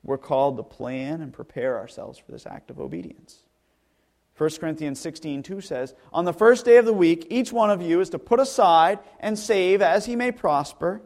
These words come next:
so that no collections may be made when I come." And we also see that in the broader context of our passage, we see the same idea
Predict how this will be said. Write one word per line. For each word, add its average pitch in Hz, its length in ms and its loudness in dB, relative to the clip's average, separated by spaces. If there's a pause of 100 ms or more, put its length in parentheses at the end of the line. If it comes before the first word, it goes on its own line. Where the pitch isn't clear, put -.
(340)
so 208 160 0
that 202 180 2
no 254 260 4
collections 175 540 -2
may 160 140 -6
be 165 120 -4
made 160 300 -2
when 156 140 -4
I 165 80 -2
come." 170 420 -8 (1800)
And 147 80 -2
we 175 80 6
also 220 320 8
see 180 580 -4 (220)
that 185 240 6
in 214 80 0
the 202 80 2
broader 190 500 8
context 180 540 -4
of 147 100 -2
our 139 120 0
passage, 143 500 -2
we 170 80 -4
see 190 160 -6
the 170 120 -2
same 202 380 -6
idea 185 480 0